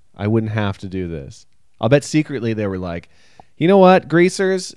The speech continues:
If we were allowed to carry purses, we wouldn't have to wrap our fucking cigarettes in our t-shirt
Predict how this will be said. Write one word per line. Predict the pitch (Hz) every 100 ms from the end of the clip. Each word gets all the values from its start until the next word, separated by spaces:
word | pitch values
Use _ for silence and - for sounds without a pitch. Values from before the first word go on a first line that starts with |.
| -
If | 113
we | 156
were | 185
allowed | 127 107 101 107
to | 117 110 -
carry | - 110
purses, | 107 107 110 123
we | 110
wouldn't | 101 101
have | 98
to | 90
wrap | 85 90 90 - -
our | 90 87 82 -
fucking | 98 90 87
cigarettes | - 98 87 85 -
in | 87
our | 87
t-shirt | - 117 104 98 90